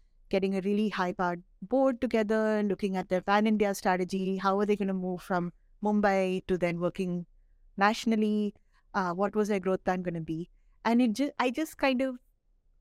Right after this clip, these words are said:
because of my background in development, I just gravitated to that study. So while I wasn't on the study, I just got to see the decks and I was like, "This is so inspiring," right?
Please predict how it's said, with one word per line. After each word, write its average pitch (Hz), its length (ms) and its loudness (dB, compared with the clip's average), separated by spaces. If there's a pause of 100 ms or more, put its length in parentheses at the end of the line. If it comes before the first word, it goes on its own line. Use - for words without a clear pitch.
because 240 420 0
of 254 80 2
my 254 140 4
background 226 360 2
in 226 60 0
development, 208 640 -2
I 214 100 -2
just 233 200 -2
gravitated 202 600 0
to 208 60 0
that 185 200 -2
study. 180 380 -2
So 233 120 0
while 214 200 2
I 226 100 4
wasn't 220 260 -2
on 220 120 -2
the 214 80 -4
study, 214 380 -4 (480)
I 214 280 2
just 233 160 -2
got 214 200 -2
to 220 60 -2
see 190 240 -4
the 175 120 -2
decks 233 480 -4 (100)
and 208 140 0
I 202 80 2
was 208 160 -2
like, 202 160 -4
"This 220 180 -2
is 220 80 0
so 233 240 0
inspiring," 175 520 -2 (180)
right? 196 240 -4